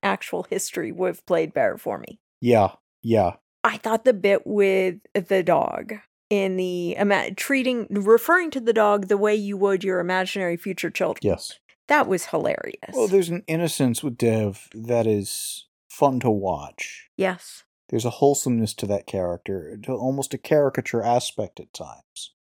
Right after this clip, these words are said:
Speaker 1: But Dev has hope.
Speaker 2: Mm-hmm. And he's a good person.
Speaker 1: Yeah.
Speaker 2: And not the butt of jokes and, and things like that. He genuinely seems to have friends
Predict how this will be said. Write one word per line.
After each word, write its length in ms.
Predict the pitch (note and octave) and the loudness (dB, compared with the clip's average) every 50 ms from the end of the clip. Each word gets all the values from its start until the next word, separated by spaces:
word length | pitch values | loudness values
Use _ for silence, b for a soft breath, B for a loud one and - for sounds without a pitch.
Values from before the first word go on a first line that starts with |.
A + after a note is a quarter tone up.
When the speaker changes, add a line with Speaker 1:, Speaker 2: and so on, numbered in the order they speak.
| _ | _
Speaker 1:
But 100 | - C#4+ - | -8 0 2
Dev 200 | C#4+ C#4+ D4 - | 2 2 2 0
has 200 | D4 D4+ C#4 - | -4 -4 -4 -2
hope. 340 | - G3 F3+ - - _ - _ _ _ _ D#3+ | -2 -2 -2 -2 -6 _ -20 _ _ _ _ -4
Speaker 2:
Mm-hmm. 200 | D#3 E3+ F3+ E3+ - _ _ _ _ - | -2 -2 -4 -6 -8 _ _ _ _ -8
And 140 | F#3+ F#3 E3 | -6 -4 -2
he's 180 | F3 G3+ F#3 G3 | -2 -2 0 0
a 80 | F#3 | 0
good 440 | E3+ D#3 - - C#3+ C#3+ C#3+ C3 C3+ - - | -2 -2 -6 -4 -2 0 0 -2 -4 -12 -8
person. 440 | - C3 B2+ A#2 - - - - _ _ _ _ | -6 -4 -4 -4 -6 -8 -12 -12 _ _ _ _
Speaker 1:
Yeah. 260 | - F#3 F#3 F#3+ G3 - _ _ _ _ _ | 0 2 2 2 0 -6 _ _ _ _ _
Speaker 2:
And 460 | C3+ C3 C3 B2+ B2+ B2 B2 B2 - - | 0 2 4 4 4 2 2 0 -4 -6
not 400 | C#3+ C3+ C3 B2+ C#3 - - - | -2 0 2 2 2 0 -2 -4
the 60 | C#3 A#2+ | -6 2
butt 180 | - B2+ B2 B2+ | 2 2 4 4
of 140 | A#2 A2+ - | 0 -2 -4
jokes 840 | - B2+ C3 C3 C3 C3 C3+ - - - - - - - - - _ _ _ _ _ - | 0 4 6 8 8 6 4 0 -4 -4 -2 -2 -2 -4 -6 -8 _ _ _ _ _ -10
and, 200 | B2+ A#2 A2+ - | -8 -8 -8 -8
and 180 | B2+ A#2+ A2+ - | -8 -10 -6 -6
things 180 | B2 A#2+ A#2 | -6 -6 -6
like 140 | A#2 A2+ - | -8 -8 -4
that. 280 | A2+ A2 G#2+ A2 - - | 0 0 0 0 -2 -4
He 120 | C3 A#2 | -10 -10
genuinely 520 | A#2 - B2 A#2 A#2+ B2 B2+ B2 B2 A#2+ | -6 -4 -2 -2 -2 -4 -4 -6 -6 -6
seems 300 | A2+ - - B2+ B2 A#2 - | -6 -4 -4 -4 -4 -4 -4
to 100 | - A2 | -4 -4
have 240 | A2+ A#2 A#2 A2+ - | -2 -2 -2 -4 -4
friends 800 | - - A#2+ A#2 A#2 A#2+ A#2+ A#2+ A#2 A#2 A2+ - - - - | -4 -2 0 0 0 0 -4 -4 -6 -6 -8 -8 -12 -16 -18